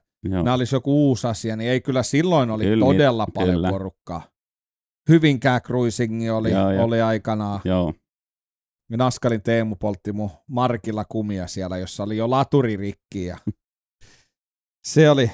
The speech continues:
Speaker 2: se oli kova, kova aika. Otetaan pieni mainos tähän väliin. Tämän jakson tarjoaa myöskin Kymppikuljetus. Kymppikuljetus tekee muuttoja Pohjoismaissa ja, ja tietenkin Suomessa. Ja myös muita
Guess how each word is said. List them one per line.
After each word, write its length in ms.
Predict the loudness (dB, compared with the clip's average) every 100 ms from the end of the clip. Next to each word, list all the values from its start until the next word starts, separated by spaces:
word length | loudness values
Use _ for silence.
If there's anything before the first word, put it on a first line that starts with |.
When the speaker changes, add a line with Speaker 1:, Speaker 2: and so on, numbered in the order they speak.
| -6
Speaker 2:
se 200 | -12 0
oli 140 | 2 2
kova, 420 | 4 4 4 0 -4 _ _
kova 320 | 4 6 6
aika. 260 | 4 0 -4 0
Otetaan 340 | 2 4 4 6
pieni 180 | 4
mainos 340 | 6 4 4 2
tähän 260 | 6 6
väliin. 220 | 6 2 2
Tämän 260 | 2 4
jakson 300 | 2 2 -2
tarjoaa 300 | 2 4 4
myöskin 360 | 2 -2 -2 -10 0
Kymppikuljetus. 1500 | 2 2 -2 0 2 2 4 4 6 6 4 2 2 0 2
Kymppikuljetus 720 | -2 0 0 2 2 0 -2
tekee 360 | -4 0 0 0 _ -20 _ _
muuttoja 640 | 4 6 6 4 4 4 4 4
Pohjoismaissa 1300 | 6 8 6 4 2 0 0 2 4 2 -2 -2 0
ja, 180 | 0 -4 -8 _ _ _ _ _ _ _ _ -20 _ _ -4
ja 80 | 2
tietenkin 360 | 4 4 0
Suomessa. 680 | 0 4 4 4 -2 -6 -10 -14 _
Ja 140 | -2 -2
myös 360 | 0 0 0 0
muita 360 | 0 0 0